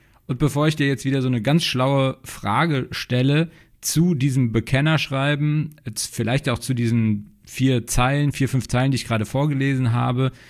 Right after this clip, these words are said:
möchte ich vorab kurz nochmal einen Überblick schaffen über das, was denn jetzt so auf dem Bekennerschreiben-Markt so angeboten wird. Und auch das vorab ist nicht vollständig. Ich habe mir aber jetzt mal meiner Meinung nach die wichtigsten,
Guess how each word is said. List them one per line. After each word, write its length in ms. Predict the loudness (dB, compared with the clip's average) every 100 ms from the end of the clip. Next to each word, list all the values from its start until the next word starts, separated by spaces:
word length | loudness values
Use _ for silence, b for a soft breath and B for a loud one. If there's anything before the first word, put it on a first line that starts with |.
| B B B
möchte 320 | 0 2 2
ich 240 | 0 -2 -2
vorab 480 | -4 -2 -2 -4 -4
kurz 360 | 2 2 2
nochmal 260 | -2 0 -2
einen 140 | -2
Überblick 720 | 0 2 2 0 -2 -4 -12 -20 _ _ -12
schaffen 560 | -4 -2 -2 -2 -4 -6 b b b b -6
über 240 | -2 0
das, 300 | 0 0 0
was 220 | -2 -2
denn 180 | 0 0
jetzt 360 | 0 -2 -4 -4
so 120 | -4
auf 200 | -4 -2
dem 260 | 0 2
Bekennerschreiben-Markt 1900 | 2 0 0 2 2 0 0 -2 0 0 4 2 2 -4 2 4 6 4 0 -4
so 320 | -2 -2 -4 _
angeboten 800 | 4 6 4 2 0 0 0 0
wird. 360 | 0 0 -2 -10 B B B B
Und 140 | -4
auch 120 | -2 0
das 260 | 0 0
vorab 440 | 0 -2 0 -2 -2
ist 280 | -2 -2 -2
nicht 300 | -2 -2 -6
vollständig. 880 | -8 0 0 0 0 0 2 0 0
Ich 140 | -2
habe 160 | -2 -2
mir 100 | -2
aber 140 | -2
jetzt 160 | -4 -2
mal 120 | -2
meiner 220 | 0 0
Meinung 160 | 0 -2
nach 140 | -4
die 240 | -4 -6 -6
wichtigsten, 1040 | 2 4 4 2 -4 -4 -8 -4 -4